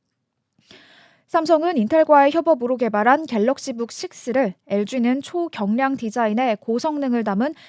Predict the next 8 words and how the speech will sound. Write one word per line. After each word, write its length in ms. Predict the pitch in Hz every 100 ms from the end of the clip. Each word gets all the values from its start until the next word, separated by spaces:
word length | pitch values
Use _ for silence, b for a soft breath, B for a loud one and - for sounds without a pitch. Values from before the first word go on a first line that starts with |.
| B
엘지 360 | 202 208 240 226
그램을 360 | 233 262 269
통해 400 | - 202 233 208 -
차세대 600 | - 339 330 330 294 285 -
에이아이 360 | 208 294 277
노트북의 640 | 202 190 - 311 285 247 233
방향을 500 | - 196 208 190 180
제시했습니다. 880 | 208 202 226 - 160 156 147 -